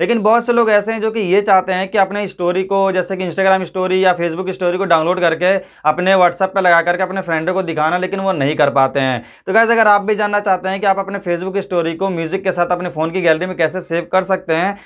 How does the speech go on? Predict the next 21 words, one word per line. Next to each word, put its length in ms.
तो 60
आप 160
इस 60
वीडियो 300
को 100
पूरा 260
देख 240
सकते 280
हैं। 160
तो 60
चलिए 220
गाइस, 240
फिर 100
देर 180
ना 100
करते 260
वीडियो 280
को 260
स्टार्ट 420
करते 300
हैं। 320